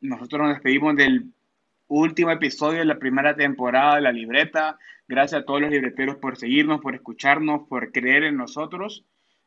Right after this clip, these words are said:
Esténse atentos a la un-, a la temporada uno punto cinco, que vamos a hablar de la Eurocopa, vamos a hablar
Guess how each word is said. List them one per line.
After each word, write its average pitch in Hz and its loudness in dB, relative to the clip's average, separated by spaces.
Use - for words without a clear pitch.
Esténse 147 -2
atentos 175 0
a 127 -2
la 120 -6
un-, 156 -6
a 143 -6
la 139 -6
temporada 139 2
uno 190 -4
punto 190 -10
cinco, 170 -10
que 131 -8
vamos 139 0
a 135 2
hablar 139 2
de 143 -6
la 127 -6
Eurocopa, 143 -10
vamos 131 -8
a 127 -2
hablar 127 -2